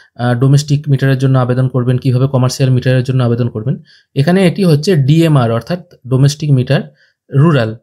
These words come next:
মানে গ্রামাঞ্চলের ডোমেস্টিক মিটারের লাইন এটা। তারপর এখানে দেখিয়েছে আপনাকে কত টাকা পেমেন্ট করতে হবে। মানে বিলের, আহ, তিনটে ডেট থাকে আর কি। আমাদের এ, যেগুলো বোঝার ভুল হয়, সাধারণত ধরুন যে তারিখে আপনার রিডিং নিচ্ছে,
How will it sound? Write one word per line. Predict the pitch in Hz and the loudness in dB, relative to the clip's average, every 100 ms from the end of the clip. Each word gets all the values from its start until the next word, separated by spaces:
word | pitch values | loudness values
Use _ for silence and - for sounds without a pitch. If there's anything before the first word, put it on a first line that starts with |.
| 135 | -8
মানে | 127 127 123 | -4 -2 -4
গ্রামাঞ্চলের | 117 123 127 139 143 202 156 | -2 -2 2 0 0 -2 0
ডোমেস্টিক | 131 131 127 | 0 -2 -4
মিটারের | 120 120 147 - - | -4 0 0 -2 -4
লাইন | 120 113 107 | -2 -2 -4
এটা। | - - | -8 -14
তারপর | 147 147 202 | -12 -8 -8
এখানে | 190 202 | -4 -4
দেখিয়েছে | 180 143 135 170 147 | -4 0 0 -2 -2
আপনাকে | 143 147 151 156 | 2 2 2 -2
কত | 143 147 | -2 0
টাকা | 156 170 | 0 0
পেমেন্ট | 147 135 147 | 0 2 2
করতে | 147 143 | 0 0
হবে। | 131 127 143 - _ _ _ 135 | 0 0 -4 -10 _ _ _ 0
মানে | 139 139 139 _ _ | 2 2 -2 _ _
বিলের, | 135 135 160 196 214 | -2 0 2 2 0
আহ, | - 147 143 143 - | 0 4 4 4 2
তিনটে | 180 180 | 0 2
ডেট | 180 156 151 | 2 0 0
থাকে | 143 143 | -2 0
আর | 120 - | -2 -4
কি। | 113 - | -10 -4
আমাদের | 131 143 156 170 | 0 2 2 0
এ, | 139 131 | 0 2
যেগুলো | 139 156 160 | 2 0 2
বোঝার | 139 135 190 | 2 2 0
ভুল | 151 175 | -2 0
হয়, | 135 135 | 0 0
সাধারণত | - 151 165 170 | -2 -2 -2 -2
ধরুন | 165 175 196 - - _ - - 147 | -2 -2 -2 -8 -20 _ -20 -2 0
যে | 123 180 | 2 2
তারিখে | 196 156 175 214 214 170 | 0 -2 0 0 0 0
আপনার | 170 185 160 | 0 2 2
রিডিং | 143 196 202 | 2 2 2
নিচ্ছে, | 135 - 139 226 - | 0 -2 -6 -6 -10